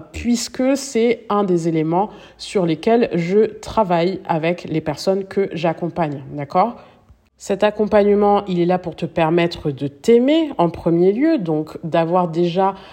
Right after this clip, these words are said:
la clarté de venir questionner ton identité, tes valeurs et tous les autres éléments qui vont pouvoir entrer en ligne de compte, mine de rien, dans un choix éclairé, euh, de partenaire.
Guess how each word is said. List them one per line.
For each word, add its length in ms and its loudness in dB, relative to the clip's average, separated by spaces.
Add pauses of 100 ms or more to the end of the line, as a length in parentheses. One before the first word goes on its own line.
(160)
la 220 2
clarté 840 2
de 160 -4
venir 320 -2
questionner 440 4
ton 160 0
identité, 640 2
tes 160 2
valeurs 440 4
et 80 0
tous 160 -8
les 180 2
autres 320 -2
éléments 320 2 (320)
qui 160 -6
vont 160 2
pouvoir 680 2
entrer 520 2
en 80 4
ligne 240 2
de 120 2
compte, 380 -4
mine 220 2
de 80 2
rien, 320 0 (300)
dans 340 0
un 100 2
choix 460 0
éclairé, 720 4
euh, 180 4
de 140 0
partenaire. 720 2